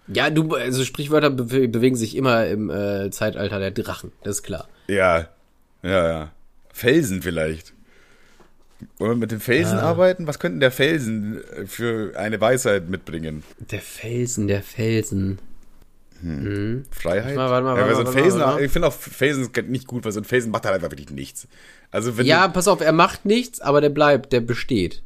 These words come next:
Speaker 1: So, jetzt besteht ist auch ein schönes Wort für
Speaker 2: Ja, ja.
Speaker 1: Felsen und besteht sind zwei Wörter, die super in
Speaker 2: Ja,
Speaker 1: so ein
Speaker 2: ja.
Speaker 1: Sprichwort reinpassen.
Speaker 2: Jetzt, jetzt brauchen wir noch einen Reim. <laughs>
Speaker 1: Pass auf. Oh, pass auf.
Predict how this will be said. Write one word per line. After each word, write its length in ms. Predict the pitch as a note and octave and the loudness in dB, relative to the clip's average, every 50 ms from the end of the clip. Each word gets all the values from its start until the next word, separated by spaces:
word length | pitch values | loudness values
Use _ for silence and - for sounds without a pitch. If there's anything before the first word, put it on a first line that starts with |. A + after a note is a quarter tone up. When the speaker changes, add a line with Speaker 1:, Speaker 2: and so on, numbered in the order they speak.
| - _ - | -12 _ -16
Speaker 1:
So, 260 | - - A2 G#2+ G2 G2 | -8 -2 -2 0 0 0
jetzt 280 | G2+ G2+ B2+ C3 - C3+ | 0 0 -2 0 0 0
besteht 420 | B2 A#2+ - - - E3+ - - | -2 0 0 4 4 4 4 4
ist 80 | C#3 B2 | 2 0
auch 80 | A#2 C3 | 0 0
ein 60 | G#2 | 0
schönes 300 | - C#3+ C3 A#2+ G2+ G2 | 4 4 4 4 2 0
Wort 200 | A2 A2 G#2+ - | 0 0 0 0
für 220 | - A2 G2+ F#2+ E2+ - _ - _ _ - | 0 -2 -2 -2 -4 -10 _ -20 _ _ -6
Speaker 2:
Ja, 220 | G#2 G#2+ G2+ G2 | -2 0 0 2
ja. 180 | F#2 F2 E2+ D#2+ | 2 0 0 2
Speaker 1:
Felsen 460 | D#2+ E3 F#3 A#3 C4 A#3 A3+ G#3 G#3+ | 4 6 6 6 6 4 2 4 4
und 100 | G3+ F3+ | 4 6
besteht 460 | F3+ F#3+ E3 - - G3 F3 D#3+ - | 4 2 2 4 6 6 6 6 6
sind 160 | - C3+ B2 - | 2 -4 -4 0
zwei 280 | - D#3 D3 C#3 C3 | 4 6 6 6 8
Wörter, 220 | C3+ C3+ B2 B2+ A#2 | 6 6 6 4 2
die 100 | A2 A2 | 2 2
super 720 | G#2+ A2+ A#2+ C3+ C#3+ C3+ - - - G#2+ G2+ G2+ F#2+ - - _ _ _ _ - _ - | 0 -2 -4 -4 -4 -4 -6 -4 -2 0 0 0 -2 -6 -14 _ _ _ _ -20 _ -4
in 60 | G2+ G2 | 0 0
Speaker 2:
Ja, 40 | F#2+ | 2
Speaker 1:
so 40 | F#2+ | 4
ein 60 | A2+ F#2 | 2 2
Speaker 2:
ja. 60 | F#2 | 0
Speaker 1:
Sprichwort 320 | G2 A2+ G2+ G2+ G2+ F2+ F#2 | -2 -4 -4 -4 -6 -6 -6
reinpassen. 280 | E2+ F2+ F2+ F#2 F#2+ F#2+ | -6 -4 -6 -6 -4 -2
Speaker 2:
Jetzt, 80 | G2+ | -2
jetzt 120 | G#2+ - - | -2 2 4
brauchen 160 | C3 C3 C#3 | 4 6 6
wir 40 | C#3 | 6
noch 100 | C3 B2 | 2 2
einen 100 | B2+ A#2 | 0 0
Reim. 420 | G#2+ G#2+ G2+ G2+ F#2+ E2 D2+ D2 - - - - - - - - - - | 2 4 4 4 4 2 -2 -6 -4 -4 -4 -4 -4 -8 -16 -20 -20 -16
<laughs> 480 | - - D#3+ - - D#3 - - E3 - | -8 -8 -8 -6 -6 -4 -2 -4 -4 -2
Speaker 1:
Pass 160 | - D3 D3+ F#3 | 0 4 6 8
auf. 240 | F3+ D#3 C#3 - - - - D3+ - - - - - - - | 8 8 6 2 -6 -12 -12 -12 -12 -14 -18 -20 -8 2 8
Oh, 200 | A3+ B3 B3+ A3+ | 10 10 10 10
pass 200 | F#3+ A3 G#3 G#3 | 6 4 6 8
auf. 300 | G#3 G3+ F#3 C#3+ - | 8 10 8 8 4